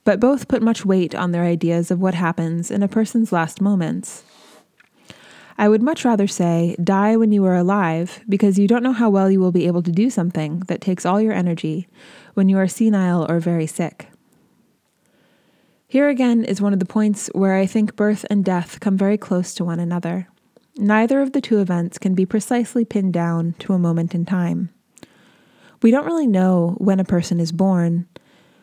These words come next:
We can point to the physical fact of the umbilical cord being cut,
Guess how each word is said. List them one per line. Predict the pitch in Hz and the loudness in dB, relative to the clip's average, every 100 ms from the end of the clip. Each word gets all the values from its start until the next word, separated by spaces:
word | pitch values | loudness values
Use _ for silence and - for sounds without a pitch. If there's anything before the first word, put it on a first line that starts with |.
| _ _ | _ _
We | 233 | 0
can | 240 254 | 2 0
point | 311 277 | 0 -4
to | 285 | -4
the | 285 | 0
physical | 233 220 240 | 0 0 -2
fact | - 180 185 - - - | 0 -2 -2 -8 -20 -4
of | 202 | 0
the | 185 | 2
umbilical | 190 185 190 220 | 2 2 2 0
cord | 214 175 175 | 0 0 2
being | 196 202 | 2 0
cut, | - 175 - | -2 -6 -8